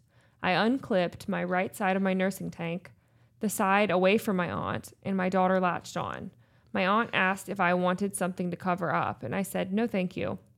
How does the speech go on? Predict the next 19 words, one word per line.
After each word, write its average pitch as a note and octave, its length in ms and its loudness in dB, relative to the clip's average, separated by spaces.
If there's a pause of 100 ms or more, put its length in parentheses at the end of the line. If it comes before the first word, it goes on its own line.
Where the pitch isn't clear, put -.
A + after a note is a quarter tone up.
(100)
My G#3 100 -2
daughter G3+ 380 2
pulls F#3+ 320 -2
off F3+ 240 0
any F3+ 160 0
cover F3+ 560 0 (380)
I've F3 160 0
tried, F3+ 500 0
and F3+ 100 0
not F3+ 220 0
much F#3+ 240 -2
of F#3 380 -4
my F3+ 180 0
breast F3+ 400 0
was F3+ 160 -6
exposed, - 640 -4
except F#3+ 340 -4
my F3 120 -2
nipple, - 440 -6